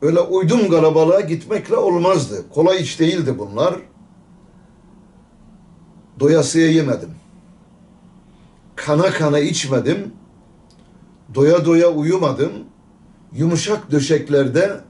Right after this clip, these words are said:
yatmadım. Neticede her gecenin bir şafağı vardır, şafak söktü. Cenab-ı Hak bize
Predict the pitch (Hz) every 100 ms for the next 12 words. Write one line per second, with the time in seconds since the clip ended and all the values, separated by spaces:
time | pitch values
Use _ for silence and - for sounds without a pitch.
0 | - - _ - _ _ _ _ _ _
1 | - 160 180 127 113 - - _ _ _
2 | _ _ _ _ - - _ - - -
3 | _ _ - 170 247 165 123 123 151 202
4 | 208 185 254 170 165 139 160 180 156 180
5 | 135 - _ - _ _ _ _ - _
6 | - 147 143 151 160 151 165 165 208 -
7 | 135 139 139 - 135 - 165 226 240 -
8 | - - - - - - - - - -
9 | 226 226 165 131 175 202 - 170 160 220
10 | 196